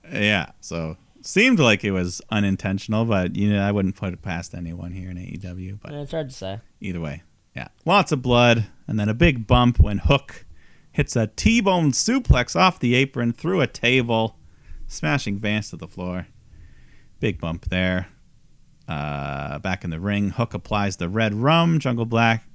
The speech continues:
Speaker 1: Jungle Boy applies a snare trap, and they get a double tap out for the win.
Speaker 2: A bloody tap out. Jesus.
Speaker 1: A bl-,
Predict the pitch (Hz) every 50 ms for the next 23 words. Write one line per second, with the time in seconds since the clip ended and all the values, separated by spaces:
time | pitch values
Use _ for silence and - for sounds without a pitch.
0 | - - - - 139 139 135 131 120 113 107 107 104 101 104 101 - - - -
1 | _ _ _ - 90 - 113 98 92 90 85 76 - - 143 131 123 120 - -
2 | - 113 107 107 - - - 95 90 95 90 87 90 110 110 98 101 92 - -
3 | - 92 82 - - 82 80 82 78 - - - - - - _ - - - -
4 | - 78 - - - - - - 95 90 82 87 92 95 92 - - - - -
5 | 135 131 - 135 135 147 185 202 196 156 110 120 123 107 98 92 - 107 78 50
6 | 50 - _ _ - - - 151 165 190 202 180 139 - - - - - - -
7 | - - _ _ _ - - _ - _ _ _ _ _ _ _ _ _ _ _
8 | _ _ _ _ _ _ - - - - - - - - 92 95 90 107 107